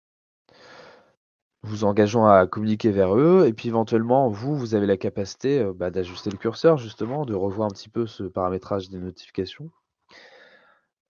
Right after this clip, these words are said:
euh, ici par ce biais, ce qui vous permettra de, euh, vous refaire la main sur ce sujet et éventuellement de réajuster le curseur.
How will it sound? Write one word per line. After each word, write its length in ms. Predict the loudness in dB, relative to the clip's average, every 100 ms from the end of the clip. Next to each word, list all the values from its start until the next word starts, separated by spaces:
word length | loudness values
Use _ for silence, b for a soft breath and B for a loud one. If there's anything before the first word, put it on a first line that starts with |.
| _
euh, 420 | -6 -4 -4 -6 -10 -12
ici 260 | -14 -14
par 200 | -8 -8
ce 120 | -6 -8
biais, 220 | -8 -12 _ _
ce 120 | -20 -18
qui 180 | -16
vous 140 | -16 -6
permettra 420 | -4 -4 -4 -4
de, 240 | -4 -8 -8 _ -12
euh, 240 | -12 -12 -18 -20 -20 _ _ _ _ _ _ -18
vous 260 | -8 -4
refaire 320 | -2 6 8
la 140 | 8 8
main 180 | 4 2
sur 220 | -4 -6
ce 100 | -8
sujet 540 | -8 2 6 6 4
et 100 | 2
éventuellement 680 | 0 0 -4 -6 -6 -6 -8 b b b -2
de 220 | 2 2 2
réajuster 680 | 4 4 2 -4 -6 -6 -6 -8
le 180 | -6
curseur. 600 | -4 -6 -8 -6 -6 -6